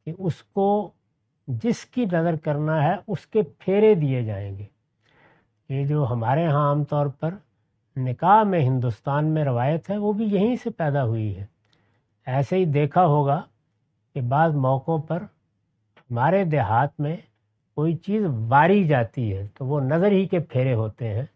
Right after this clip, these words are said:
تو پھیرے دینا یہ نظر کی علامت ہے۔ جیسے رکوع و سجود بندگی کے اظہار کی علامت ہے یا اعتراف عظمت کی علامت ہے،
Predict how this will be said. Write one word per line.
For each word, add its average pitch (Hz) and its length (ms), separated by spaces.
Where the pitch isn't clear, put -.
تو 131 80
پھیرے 190 360
دینا 143 400
یہ 147 240
نظر 170 340
کی 151 300
علامت 123 560
ہے۔ 98 200
جیسے 120 320
رکوع 165 380
و - 20
سجود 156 440
بندگی 160 540
کے 104 200
اظہار 120 280
کی 196 280
علامت 185 440
ہے 165 160
یا 127 320
اعتراف 135 480
عظمت 151 320
کی 180 180
علامت 151 440
ہے، 135 100